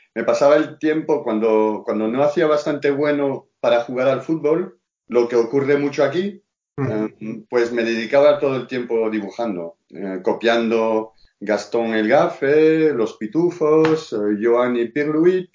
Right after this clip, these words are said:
Speaker 1: y bueno, muchos más. Todo, todo el, todos los cómics que me caían entre las manos, pues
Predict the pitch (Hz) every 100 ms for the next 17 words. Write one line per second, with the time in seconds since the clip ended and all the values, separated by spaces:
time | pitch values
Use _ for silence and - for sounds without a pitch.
0 | _ _ - 107 110 107 104 104 120 101
1 | 123 139 123 120 120 - - 143 147 143
2 | - 160 170 165 160 175 170 175 165 175
3 | 160 156 - 139 143 139 139 139 143 147
4 | 139 139 139 135 131 131 139 160 175 -
5 | 123 117 -